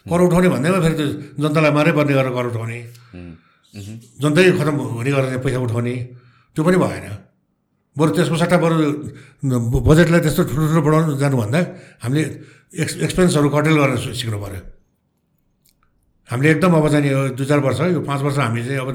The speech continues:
Speaker 1: पाँच वर्षमा हामीले के गरेर देखाउने हो भने नचाहिने खर्चहरू, हामीले सबै फजुल खर्चहरू काट्नु पऱ्यो।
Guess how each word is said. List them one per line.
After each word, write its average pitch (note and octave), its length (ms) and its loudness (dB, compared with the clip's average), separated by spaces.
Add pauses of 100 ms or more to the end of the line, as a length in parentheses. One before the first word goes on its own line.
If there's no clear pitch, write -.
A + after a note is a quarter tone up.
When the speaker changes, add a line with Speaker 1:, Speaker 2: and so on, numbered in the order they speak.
(380)
Speaker 1:
पाँच C#3+ 120 -4
वर्षमा C3 280 -2
हामीले A#2 200 -2
के C3+ 100 -2
गरेर B2+ 220 -4
देखाउने B2 260 -4
हो A2+ 100 -8
भने B2+ 200 -8 (540)
नचाहिने E3+ 280 2
खर्चहरू, D3 340 0
हामीले A#2+ 200 -2
सबै C#3 200 0 (360)
फजुल C3+ 240 -6
खर्चहरू A2+ 300 -8
काट्नु G#2 200 -14
पऱ्यो। - 180 -16